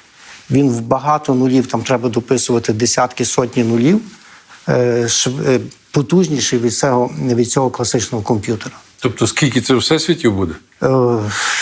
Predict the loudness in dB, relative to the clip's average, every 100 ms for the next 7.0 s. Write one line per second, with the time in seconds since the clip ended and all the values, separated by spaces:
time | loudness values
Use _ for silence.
0 | -4 -2 -2 0 2 4 2 0 -4 0
1 | 0 0 -2 -4 -4 -2 0 0 2 0
2 | 0 0 2 2 2 0 2 2 2 2
3 | -4 -2 -2 2 2 0 -2 -2 -2 -2
4 | -4 -4 -2 -2 0 0 -2 0 -2 -2
5 | -4 2 2 4 2 2 -2 -4 -2 -2
6 | -2 -2 -4 -6 -4 -4 -2 -2 -6